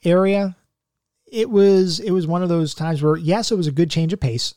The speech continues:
I enjoyed the fact that there was a little bit of a change and deviation from the traditional gaming kind of stuff that had been in the game up to that point, but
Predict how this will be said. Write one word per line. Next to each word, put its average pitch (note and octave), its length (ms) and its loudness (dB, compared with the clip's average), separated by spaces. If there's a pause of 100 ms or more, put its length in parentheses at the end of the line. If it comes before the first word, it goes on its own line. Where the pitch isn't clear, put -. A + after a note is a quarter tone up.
(140)
I C#3+ 80 0
enjoyed C#3 460 2
the D#3+ 60 -2
fact C#3+ 380 -4
that B2 100 -6
there B2+ 140 0
was B2 120 -2
a B2+ 60 -2
little B2+ 240 -2
bit B2+ 160 -2
of A#2 100 -4
a A#2 60 -4
change C3 480 -2
and A#2+ 160 -2
deviation B2 600 -2
from B2 200 -4
the A#2+ 100 -2
traditional B2+ 560 -2
gaming B2 400 -2
kind B2+ 240 -4
of A#2 60 -4
stuff - 300 -4
that B2 120 -2
had B2 160 -4
been B2 300 0 (340)
in E3 140 2
the D#3 100 2
game D3+ 220 4
up C#3 100 -2
to C3+ 80 -2
that A#2 240 -4
point, D#4 440 -4 (1080)
but G#3 340 -2